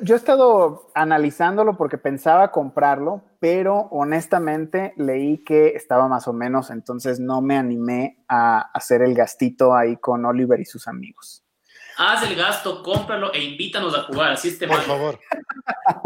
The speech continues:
Speaker 3: Sí, Ramón, tú, tú, tú evidentemente eres el, eres el oligarca de este grupo. Por favor,
Speaker 1: No.
Speaker 3: céntrate.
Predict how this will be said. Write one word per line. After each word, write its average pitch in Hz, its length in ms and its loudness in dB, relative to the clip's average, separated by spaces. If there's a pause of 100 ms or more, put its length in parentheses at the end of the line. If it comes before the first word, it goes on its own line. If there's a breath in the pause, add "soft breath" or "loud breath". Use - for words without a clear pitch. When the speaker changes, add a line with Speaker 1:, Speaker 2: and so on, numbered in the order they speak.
Speaker 3:
Sí, 151 240 -8
Ramón, 143 580 -10
tú, 185 340 -12
tú, 185 320 -12
tú 185 140 -8
evidentemente 151 840 -10
eres 135 220 -8
el, 120 200 -14
eres 143 240 -14
el 120 120 -12
oligarca 120 560 -14
de 120 60 -14
este 127 200 -18
grupo. 123 520 -16 (380)
Por 135 120 -20
favor, 202 240 -6
Speaker 1:
No. 214 260 6
Speaker 3:
céntrate. - 300 -4